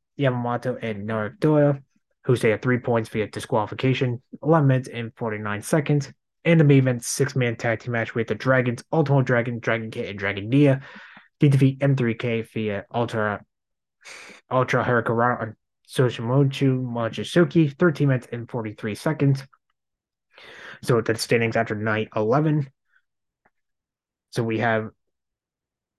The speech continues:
a four-way tie at first with five points. So Open and Triangle Gate Champs Gold Class, Kota Minoura, and B B Hulk. And Jason Lee, Jack, and Funky Kamei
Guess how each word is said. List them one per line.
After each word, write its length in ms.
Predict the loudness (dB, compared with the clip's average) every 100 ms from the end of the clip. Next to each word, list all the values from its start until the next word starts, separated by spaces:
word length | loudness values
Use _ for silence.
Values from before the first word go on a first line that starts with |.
| _ _ _ _ _ _ _ _ _ _
a 100 | -6
four-way 460 | -4 2 4 4 0
tie 340 | 0 -4 -2
at 240 | -4 -8 -4
first 260 | -2 -2
with 120 | -4 -4
five 280 | -2 -2
points. 360 | -2 -4 -4 -8 -20
So 360 | -4 -2 -2 -6 _ -20 -8
Open 220 | -6 -4
and 80 | -6
Triangle 240 | -4 -4 -4
Gate 120 | -6
Champs 220 | -6 -2
Gold 180 | 0 2
Class, 220 | 0 -2
Kota 300 | -2 -2 0
Minoura, 460 | -2 -4 -4 -4 -4
and 100 | -2
B 100 | -2
B 100 | -2
Hulk. 380 | 2 2 2 -4 -20 -20 -20 -20 -20 _ -4
And 160 | -2 0
Jason 280 | 0 0 -2
Lee, 80 | -2
Jack, 240 | -2 -4
and 100 | -6
Funky 320 | -6 -6 -8
Kamei 480 | -4 -2 0 -2